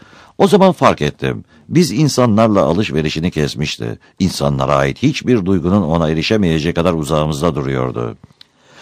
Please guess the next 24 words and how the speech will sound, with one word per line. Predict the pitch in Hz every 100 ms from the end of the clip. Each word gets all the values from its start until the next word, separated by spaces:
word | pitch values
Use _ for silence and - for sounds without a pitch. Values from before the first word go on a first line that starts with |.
| - -
Bakışlarını | 151 160 180 160 156 147
önündeki | 127 123 123 113
derin | 78 90 98
kuyudan | 76 69 76
çekip | 71 71 76
kaldırdı, | 67 67 65 69 73
bekledi. | 69 62 65 60 60 - _
Ancak | - 151 160 -
bir | 180
süre | - 73 64
sonra | 69 73
ağırlığına | 67 67 64 62 67 67
dayanamamış | 69 62 82 69 69
gibi | - 67 69
yeniden | 127 98 90
geri | 76 71 69
bıraktı. | 64 64 - 60 55 _ _ _ _ _ - - -
"Hayır, | 120 208
para | - 165 170
değil | 208 202
istediğimiz." | - 85 76 69 65 64 - _ -
Göründüğünden | 92 131 127 127 127 139 151
de | 90
yorgundu. | 71 62 67 64 60 62